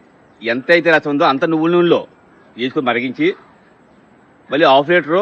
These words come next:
రసం, హాఫ్ లీటరు నువ్వుల నూనె మరిగించగా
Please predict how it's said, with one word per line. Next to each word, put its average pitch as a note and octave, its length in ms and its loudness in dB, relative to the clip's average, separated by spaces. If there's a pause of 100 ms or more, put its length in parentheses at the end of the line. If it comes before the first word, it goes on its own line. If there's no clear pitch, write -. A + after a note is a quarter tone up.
(160)
రసం, C3+ 320 -2
హాఫ్ C#3+ 240 2
లీటరు C#3+ 260 0 (140)
నువ్వుల B2+ 220 -4
నూనె G#2 160 -6 (880)
మరిగించగా E3 440 0